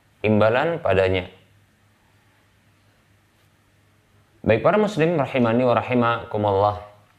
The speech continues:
Harta yang diserahkan kepada seseorang untuk menjaganya dan kemba-, eh, nantinya akan, eh, diminta kembali, maka inilah dia akad, ya, titipan, demikian.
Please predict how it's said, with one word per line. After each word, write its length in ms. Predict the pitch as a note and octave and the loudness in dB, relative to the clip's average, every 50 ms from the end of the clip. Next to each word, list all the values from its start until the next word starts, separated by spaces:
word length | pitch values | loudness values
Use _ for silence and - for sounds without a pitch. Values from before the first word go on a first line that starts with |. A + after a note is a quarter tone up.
| _ _ _ _ _ _ _ _ _ _ _ _ _ _ _ _ _ _ _ - | _ _ _ _ _ _ _ _ _ _ _ _ _ _ _ _ _ _ _ -4
Harta 320 | C3+ C#3 C#3 - A3 A3 | -4 -2 0 2 2 2
yang 80 | F#3 D#3 | 2 2
diserahkan 880 | B2+ A#2+ - C3+ B2 B2 A2 - A#2 A2 G#2 G2+ G2+ A2 A#2 A#2+ - | 0 0 0 0 0 0 0 0 0 0 0 0 -2 -4 -4 -4 -4
kepada 240 | G#2+ - A2+ A2 A2+ | 0 0 2 2 2
seseorang 560 | A2 A2 G#2 - C3+ C3+ C3 A#2+ A2+ A2 G#2 | 0 0 -2 0 2 2 2 2 0 -2 -2
untuk 80 | A2+ G#2+ | -2 -2
menjaganya 560 | G#2 F#2+ G2+ G2 F#2 G#2+ A#2+ B2+ A#2+ G#2+ G2+ | 0 2 2 2 4 2 2 2 2 2 2
dan 160 | G2+ G2+ G2 | 0 0 -2
kemba-, 240 | G#2 G2+ G2 - - | -2 -2 -2 -2 -2
eh, 180 | - F#2 G2 G2 A2 | -4 -4 -2 -2 -2
nantinya 480 | C3+ D#3+ D#3 D#3 C3 A#2+ A2 A2 G#2+ | -2 0 0 0 0 0 -2 -4 -4
akan, 180 | G#2+ B2 B2 B2 A#2+ A2+ - - - - _ - | -4 -2 -2 0 -2 -2 -6 -10 -16 -20 _ -6
eh, 340 | - G2+ G2+ G2 G2 G2 F#2+ F#2 | -2 -2 0 2 2 0 0 0
diminta 880 | F#2+ B2 C#3 C#3 C#3 C3+ - - - - - B2 E3 E3 - C#3 - | 2 2 2 0 0 -2 -4 -8 -12 -6 -2 0 0 0 0 0 0
kembali, 720 | - B2+ A#2 G#2+ G2+ F#2+ F#2 G#2+ B2 D3+ D#3 - - - F#2 | 0 2 2 2 2 2 0 -2 -2 -4 -6 -8 -10 -10 -8
maka 240 | F#2+ - A2+ G#2+ | -4 -2 -2 0
inilah 400 | F#2+ G#2+ B2 C3 A2+ A2 G#2 F#2+ | 0 0 0 0 0 -2 -2 -2
dia 480 | F2+ G2 G2+ G#2+ B2+ D#3+ F3 G3 - - - _ _ _ _ | -2 -2 0 0 -2 -2 -6 -8 -12 -18 -20 _ _ _ _
akad, 560 | - G2 G2 - - C3 B2+ - - - - - _ _ _ _ _ _ _ _ _ - | -8 -8 -6 -4 -2 -2 -2 -2 -6 -16 -20 -20 _ _ _ _ _ _ _ _ _ -4
ya, 160 | G#2+ G#2+ G#2+ | -2 -2 -2
titipan, 720 | G#2+ G#2 G#2 G2 G#2+ G#2+ G2 - G#2+ G2+ F#2+ F2+ F2 F2 F#2 - | -2 -2 -2 -2 0 -2 -2 0 0 0 0 -2 -6 -8 -12 -8
demikian. 560 | - - F#2+ G2 F#2+ F2+ - G2 F#2 F2 F2 | -4 -2 -2 -2 -2 -4 -4 -6 -8 -8 -10